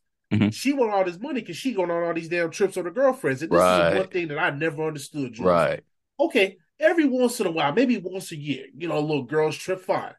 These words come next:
Speaker 2: You know what I mean? But if your woman has the constant need to wanna go on girls trips, then that mean, um,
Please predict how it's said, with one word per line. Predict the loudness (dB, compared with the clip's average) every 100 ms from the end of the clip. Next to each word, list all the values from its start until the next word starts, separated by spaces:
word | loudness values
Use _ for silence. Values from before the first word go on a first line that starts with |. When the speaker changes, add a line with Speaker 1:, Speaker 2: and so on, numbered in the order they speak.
| _
Speaker 2:
You | -2
know | 0
what | 2
I |
mean? | 0 -2 -6 _ _ _ _ _ _
But | 2 2 _ _ _ _ -14
if | -6 -2
your | 0
woman | 0 -2 0
has | -2 -2
the | -8
constant | -4 -4 -2 -4 -4
need | -6 -6
to | -4
wanna | -4 -4
go | -2 -2
on | 0
girls | -2 -2 -4
trips, | -8 -8 -10 -20 _ _ _ _ _ _ _ _ _ _
then | -6
that | -6 -4
mean, | -2 -2 0
um, | 2 2 0 -6